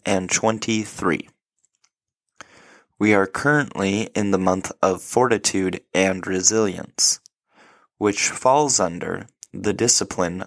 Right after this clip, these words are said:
of will. Our episode today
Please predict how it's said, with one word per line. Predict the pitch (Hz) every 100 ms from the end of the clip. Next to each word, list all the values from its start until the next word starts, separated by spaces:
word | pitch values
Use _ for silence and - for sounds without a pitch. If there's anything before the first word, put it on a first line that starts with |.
| -
of | 101 95
will. | 95 127 135 - _ _ _ _ _ _ _ _ _ _ _ _ _ _ _ _ _ _ _ _ _ _ _ _ _ _ _ _
Our | 95 104 104 -
episode | 113 143 131 - 131 110
today | 104 98 95 117 139